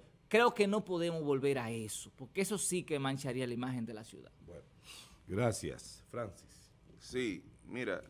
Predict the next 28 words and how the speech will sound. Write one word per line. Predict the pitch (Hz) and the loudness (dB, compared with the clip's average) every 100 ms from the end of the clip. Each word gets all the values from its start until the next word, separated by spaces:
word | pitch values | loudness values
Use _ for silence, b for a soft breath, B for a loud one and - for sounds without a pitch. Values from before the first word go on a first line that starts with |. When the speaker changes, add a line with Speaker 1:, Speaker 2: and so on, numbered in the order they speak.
| - | -6
Speaker 3:
eh, | 101 110 | -4 -4
primero, | 107 110 113 139 156 143 - | -4 -4 -2 0 0 -2 0
eh, | 117 113 104 92 87 - | 2 4 2 0 -4 -6
quiero | 101 123 | -4 -2
dar | 127 120 | -2 -2
una | 123 117 | -2 -2
nota | 113 107 113 - 113 | 0 2 0 2 2
luctuosa. | 98 - 85 82 - | 2 -2 -4 -4 -2
Ha | |
muerto | 107 123 110 | 0 0 -2
un | 117 113 104 95 | -4 -2 0 0
amigo, | 90 92 95 80 76 73 - - - | 2 2 2 0 -2 -6 -12 -20 -8
<clears throat> | 160 160 135 87 - - - - - - | -2 0 0 -4 -10 -20 -20 -20 -20 -6
ha | 87 | -4
fallecido | 110 104 104 - 117 120 | 2 4 4 4 2 4
Juan | 110 110 107 | 2 2 2
Antonio | 101 90 - 123 127 127 | 0 -2 4 4 6 4
Moreno | 120 107 110 113 113 110 - - - - | 4 4 4 2 0 -2 -6 -20 -20 -10
Duarte. | 95 110 113 120 | 2 8 8 8
Speaker 2:
Ay, | 139 | 2
no | 151 143 | 0 -2
me | 123 | -2
digas, | 104 107 101 92 | 0 0 0 0
Speaker 3:
Sí. | 92 107 104 | 6 8 8
Speaker 2:
mi | 92 | 6
compañero | 92 104 117 | 2 -2 0
de | 107 | 0
estudio. | 90 107 107 95 82 | -2 -2 0 2 0